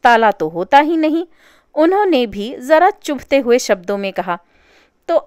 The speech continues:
आखिर मुझे मालूम होता तो क्यों कर मालूम होता? कभी आज तक मैंने अनाज दिया है? कभी कुंजियां आपके इजारबंद से खुली हैं?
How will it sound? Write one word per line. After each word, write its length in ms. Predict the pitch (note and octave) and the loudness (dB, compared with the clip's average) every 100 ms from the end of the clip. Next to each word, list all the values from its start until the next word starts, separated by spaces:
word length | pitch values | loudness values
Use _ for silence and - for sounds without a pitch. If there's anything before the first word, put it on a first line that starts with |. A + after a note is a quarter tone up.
| - | -2
आखिर 480 | A#3+ B3 - E4+ G4 | 0 0 -4 -8 -6
मुझे 500 | E4 D4+ B3+ E4 D#4+ | -4 -4 -4 -4 -2
मालूम 460 | C#4+ B3+ B3+ C4+ | 0 0 2 -2
होता 460 | D4+ C4 G#3+ - C4 | -2 -2 -2 0 0
तो 180 | - G4+ | -2 -8
क्यों 300 | - F4 D4+ | -4 -4 0
कर 180 | D#4+ | 0
मालूम 400 | D4+ B3+ A3+ A3+ | 0 0 0 -2
होता? 460 | C4+ A#3+ G3+ F#4+ B3+ - _ _ _ | -4 -4 -2 0 0 -2 _ _ _
कभी 200 | C#4 C4 | 0 0
आज 360 | F4 B3+ A#3+ - | -2 0 0 0
तक 120 | C#4 | -4
मैंने 240 | C#4 C4+ D4 | -2 0 0
अनाज 400 | - B3 B3 B3+ | 0 0 0 -2
दिया 380 | A#3 A#3 B3+ F4 | -6 0 0 2
है? 240 | A4 - - _ _ C#4 | 0 -2 -4 _ _ 0
कभी 200 | C4+ C#4 | 0 -2
कुंजियां 460 | C4+ B3+ B3+ C#4 | -4 -4 -2 0
आपके 320 | C4 B3+ - | 2 0 -2
इजारबंद 720 | D#4+ - B3+ B3 A3+ A#3 C4 C4 | -10 -8 0 4 4 2 -2 -2
से 180 | - D4 | -6 -8
खुली 380 | - B3+ D4 | -4 -4 -4
हैं? 240 | G4+ A4+ | -4 -2